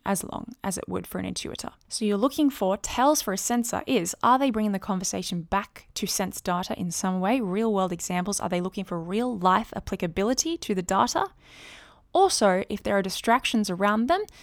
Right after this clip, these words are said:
something to pay attention to in the sense data, perhaps something yummy, perhaps something to play with, perhaps a distraction, perhaps there's a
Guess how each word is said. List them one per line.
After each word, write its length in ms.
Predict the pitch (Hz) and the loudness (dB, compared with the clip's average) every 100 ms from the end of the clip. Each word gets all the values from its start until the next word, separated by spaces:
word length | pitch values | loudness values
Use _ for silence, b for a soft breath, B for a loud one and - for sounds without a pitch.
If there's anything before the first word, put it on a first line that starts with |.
| B B | B B
something 360 | - 226 233 220 | 2 2 4 0
to 80 | |
pay 180 | 202 202 | 0 0
attention 400 | 190 - 214 262 | 2 4 4 4
to 160 | 269 294 | 2 2
in 120 | 262 | 2
the 60 | 196 | 2
sense 360 | - 196 202 | 2 0 -2
data, 400 | - 190 214 285 - | 2 2 2 0 -2
perhaps 380 | 196 - - | -2 0 0
something 380 | - 185 165 170 | 0 -2 -2 -2
yummy, 400 | 170 233 240 240 | 4 6 6 4
perhaps 360 | 233 185 190 - | 2 -2 -2 0
something 280 | 180 165 170 | -2 -4 -6
to 100 | - | -10
play 320 | - 208 208 | 2 4 6
with, 300 | 202 202 - B B B | 4 0 -8 B B B
perhaps 380 | - 196 202 - | -6 -2 0 0
a 40 | |
distraction, 640 | 180 180 - - - - 208 | -4 -6 0 0 2 0 -2
perhaps 320 | 190 190 - | -2 -4 -2
there's 200 | 190 175 | -2 -2
a 140 | 170 | -4